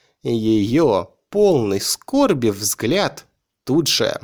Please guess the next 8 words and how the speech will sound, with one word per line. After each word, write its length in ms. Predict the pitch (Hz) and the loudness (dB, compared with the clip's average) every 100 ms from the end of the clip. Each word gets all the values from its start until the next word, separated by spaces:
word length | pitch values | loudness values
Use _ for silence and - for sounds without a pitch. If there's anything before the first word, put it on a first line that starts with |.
| - | -10
наполнился 1040 | 110 104 - - 220 233 196 165 147 135 | -4 -4 -4 0 2 2 2 2 0 0
ненавистью. 1000 | 117 110 110 104 98 - - 95 69 69 - _ _ _ _ _ _ _ _ 143 | 2 2 2 0 -2 -8 -6 -4 -4 -6 -12 _ _ _ _ _ _ _ _ 0
Недалеко 800 | 143 143 123 127 135 - 262 | 2 4 2 0 -2 0 -2
от 200 | - 123 | -2 -4
мадам 400 | 139 127 113 107 | -2 -2 0 -2
Мо 500 | 101 113 208 123 87 - | -2 -2 2 2 -2 -6
на 160 | 107 107 | -6 -6
полу 640 | - 101 107 175 101 | -2 -2 0 0 0